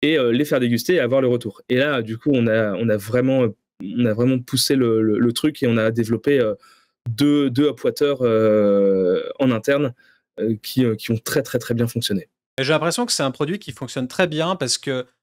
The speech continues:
Speaker 2: ça sent la bière et ça goûte, euh, l'eau pétillante. Et du coup, euh, du coup, t'as ce côté où t'as envie d'être healthy, t'as pas forcément envie de boire une bière, mais t'as quand même cette aromatique puissante qui fait que tu bois pas juste un Perrier.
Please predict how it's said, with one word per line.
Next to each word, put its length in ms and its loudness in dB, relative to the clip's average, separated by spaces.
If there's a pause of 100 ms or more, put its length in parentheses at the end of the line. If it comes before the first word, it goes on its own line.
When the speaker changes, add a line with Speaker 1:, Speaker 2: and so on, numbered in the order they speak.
(120)
Speaker 2:
ça 180 -4
sent 280 -4
la 120 0
bière 520 0
et 80 -4
ça 240 -4
goûte, 420 -12
euh, 120 0
l'eau 220 0
pétillante. 680 -8 (640)
Et 120 0
du 140 -8
coup, 300 -4
euh, 1080 -6
du 140 -18
coup, 160 -20
t'as 140 -4
ce 120 -6
côté 360 -6
où 320 -6
t'as 140 -6
envie 180 -6
d'être 260 -8
healthy, 460 -6
t'as 100 -4
pas 160 -8
forcément 420 -8
envie 160 -10
de 60 -18
boire 420 -8
une 120 -6
bière, 500 -4
mais 220 -4
t'as 140 -6
quand 160 -8
même 120 -6
cette 240 -12
aromatique 520 -10
puissante 460 -14
qui 120 -20
fait 160 -12
que 60 -20
tu 120 -16
bois 300 -6
pas 120 -4
juste 320 -12
un 80 -8
Perrier. 440 -10